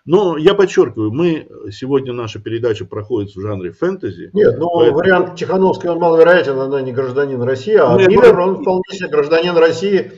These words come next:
Speaker 2: и он вполне мог бы быть, так сказать,
Speaker 1: Саша,
Speaker 2: э,
Speaker 1: я имею в
Speaker 2: политиком.
Speaker 1: виду типа, типа Светочки Тихановской. Это не важно, чтобы она была персонально. Она просто, знаешь, ввиду как бы своей вот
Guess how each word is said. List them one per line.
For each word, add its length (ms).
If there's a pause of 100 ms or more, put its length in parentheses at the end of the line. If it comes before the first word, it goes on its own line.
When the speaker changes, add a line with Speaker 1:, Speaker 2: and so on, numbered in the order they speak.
(120)
Speaker 2:
и 60
он 140
вполне 340
мог 240
бы 80
быть, 260
так 100
сказать, 280
Speaker 1:
Саша, 360
Speaker 2:
э, 40
Speaker 1:
я 140
имею 180
в 40
Speaker 2:
политиком. 200
Speaker 1:
виду 80 (220)
типа, 560 (140)
типа 580 (260)
Светочки 480
Тихановской. 720
Это 140
не 100
важно, 420
чтобы 480
она 180
была 200
персонально. 640
Она 140
просто, 360
знаешь, 380 (240)
ввиду 320
как 180
бы 80
своей 400
вот 240